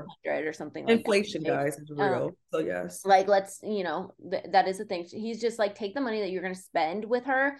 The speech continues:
Speaker 2: and, like, be like, 'Let's go run errands.' We're gonna, you know, whatever you need, you know, go to Target, cool. Drop a couple hundred dollars there because you need, you know, A, B, and C.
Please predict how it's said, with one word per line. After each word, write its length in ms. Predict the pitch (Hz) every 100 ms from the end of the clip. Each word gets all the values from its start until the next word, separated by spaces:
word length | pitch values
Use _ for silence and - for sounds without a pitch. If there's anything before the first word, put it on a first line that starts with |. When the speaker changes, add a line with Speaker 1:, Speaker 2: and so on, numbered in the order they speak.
| - _ _
Speaker 2:
and, 140 | 240 220
like, 320 | 208 202 -
be 80 | 220
like, 240 | 220 214 _ -
'Let's 180 | 254 -
go 160 | 302
run 160 | 285 277
errands.' 480 | 202 233 170 160 - _ -
We're 120 | 214
gonna, 300 | 233 247 240
you 180 | 214 226
know, 220 | 214 202
whatever 460 | 196 190 220 220 254
you 220 | 247 220
need, 340 | 240 208 170 165
you 180 | - 190
know, 500 | 180 170 175 - 190 180
go 140 | 208
to 100 | 208
Target, 540 | 214 220 233 254 262 -
cool. 420 | - 247 202 185 - _ _
Drop 200 | - 208
a 40 | 202
couple 200 | 220 214
hundred 220 | 226 220
dollars 380 | 220 214 220 208
there 260 | 226 190
because 320 | 180 180 202 180
you 120 | 190
need, 360 | 190 190 190 180
you 120 | 196
know, 240 | 185 175 -
A, 160 | 185 190
B, 200 | 196 196
and 140 | 196
C. 380 | 190 175 120 185